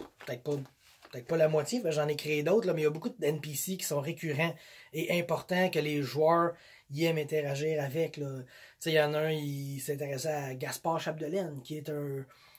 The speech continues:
un gars qui habite à Saint-Damas, puis lui, c'est un spécialiste des objets magiques, et cetera. Fait que, c'est ça, j'aurais pu <laughs> parler beaucoup de personnages récurrents, parce que cette partie-là,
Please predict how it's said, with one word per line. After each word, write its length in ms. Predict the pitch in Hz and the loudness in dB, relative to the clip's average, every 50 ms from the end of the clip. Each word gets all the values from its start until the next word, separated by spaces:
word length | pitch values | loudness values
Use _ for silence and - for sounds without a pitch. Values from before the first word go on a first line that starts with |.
| - - - | -20 -14 -8
un 120 | 143 139 | -6 -4
gars 140 | 143 156 165 | -2 0 0
qui 120 | 165 165 147 | 0 0 0
habite 200 | 139 151 151 - | 0 0 -2 -4
à 60 | - | -4
Saint-Damas, 520 | - 151 143 143 135 139 160 180 185 180 | -4 -4 -6 -4 -2 0 4 4 4 2
puis 80 | - 143 | 2 -4
lui, 160 | 151 170 170 | -4 -4 -2
c'est 120 | - - | -2 -2
un 60 | 147 131 | -2 -2
spécialiste 500 | - - 156 143 147 143 147 160 151 147 | -2 -4 -4 -2 0 0 0 0 -2 -2
des 200 | 147 143 143 143 | -2 -2 -2 -2
objets 240 | 139 139 143 151 | -2 -2 -2 -2
magiques, 520 | 147 143 127 127 139 170 175 180 185 175 - | -2 -2 -4 -4 -2 -2 0 0 0 -2 -2
et 80 | 131 | -6
cetera. 640 | - - 135 - 123 113 120 151 170 180 185 185 180 - _ _ _ _ - _ _ _ _ _ _ _ _ _ _ - - - - | -8 -8 -8 -10 -10 -8 -4 -2 0 2 2 0 0 -4 _ _ _ _ -20 _ _ _ _ _ _ _ _ _ _ -10 -10 -8 -4
Fait 160 | - 160 151 | -2 0 2
que, 260 | 170 165 151 147 147 | 4 4 4 4 4
c'est 140 | 143 - 156 | 2 0 -2
ça, 160 | 139 147 135 | -2 -2 -2
j'aurais 220 | 135 151 147 175 175 | -2 0 0 0 0
pu 120 | - 175 | 0 2
<laughs> 120 | 151 135 | 2 4
parler 140 | - 190 175 | 4 6 4
beaucoup 240 | 170 180 - - 247 | 4 2 2 0 2
de 100 | 196 180 | 4 4
personnages 420 | 170 165 147 - 165 175 175 156 | 2 2 0 2 2 2 2 2
récurrents, 340 | 147 170 165 - 156 160 196 | 2 0 -2 0 2 6 6
parce 160 | 202 147 135 | 6 4 4
que 60 | - 165 | -2 -4
cette 80 | 170 | -4
partie-là, 560 | - - - - - 165 151 165 175 180 170 | -4 -8 -8 -8 -8 -4 0 2 2 2 0